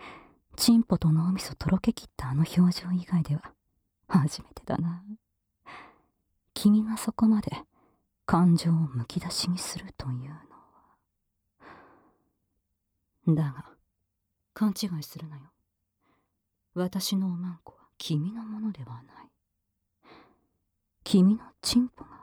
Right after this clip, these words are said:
私のものなのだ。つまり、私が君以外のチンポを何本加え込もうとも、私の自由。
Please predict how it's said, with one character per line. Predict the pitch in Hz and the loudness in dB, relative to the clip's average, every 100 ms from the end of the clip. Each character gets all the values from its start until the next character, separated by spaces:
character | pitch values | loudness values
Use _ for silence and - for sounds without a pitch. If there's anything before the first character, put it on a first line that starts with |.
| _ | _
私 | 143 143 - - 185 | 0 0 -4 -4 0
の | 180 | 0
も | 170 | 2
の | 170 | 0
な | 156 - | 0 -6
の | - | -20
だ。 | - _ _ _ _ _ _ _ _ - - _ _ _ _ _ _ _ | -20 _ _ _ _ _ _ _ _ -20 -20 _ _ _ _ _ _ _
つ | - - | -4 -2
ま | 156 135 | -2 -4
り、 | - _ _ _ _ _ _ _ _ _ | -12 _ _ _ _ _ _ _ _ _
私 | 156 143 - - - | 2 2 -2 -8 -8
が | 123 - _ _ - - _ _ _ _ _ | -10 -14 _ _ -20 -20 _ _ _ _ _
君 | - 202 214 220 | 4 6 6 4
以 | |
外 | 202 170 | 2 2
の | 156 139 | 0 -4
チ | - 175 | -2 -2
ン | 180 - | -2 -6
ポ | 151 | -8
を | 147 - _ _ _ _ 151 | -6 -8 _ _ _ _ -2
何 | 147 - - _ | -2 -4 -20 _
本 | 208 131 - | -6 -6 -12
加 | - | -10
え | 139 151 - | -10 -10 -12
込 | 151 | -14
も | 151 | -14
う | _ | _
と | - _ _ _ _ _ _ _ - _ _ _ _ - | -20 _ _ _ _ _ _ _ -20 _ _ _ _ 2
も、 | 175 | 2
私 | - 190 - - | 2 -2 -2 0
の | 175 175 | 0 0
自 | 160 - 143 | -10 -2 0
由。 | 120 123 180 | 0 -4 -10